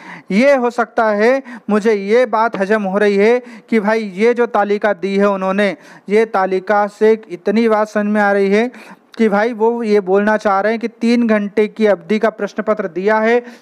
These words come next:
तीन घंटे हमने को सामने दिए हैं उनने, और मगर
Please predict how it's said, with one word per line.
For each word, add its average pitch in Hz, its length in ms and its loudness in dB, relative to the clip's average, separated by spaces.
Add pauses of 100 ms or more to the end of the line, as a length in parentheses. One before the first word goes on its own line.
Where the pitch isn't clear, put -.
तीन 214 220 -2
घंटे 202 280 0
हमने 208 200 -2
को 208 120 0
सामने 196 400 -2
दिए 185 220 -2
हैं 233 80 2
उनने, 240 340 2 (280)
और 185 180 -4
मगर 202 360 0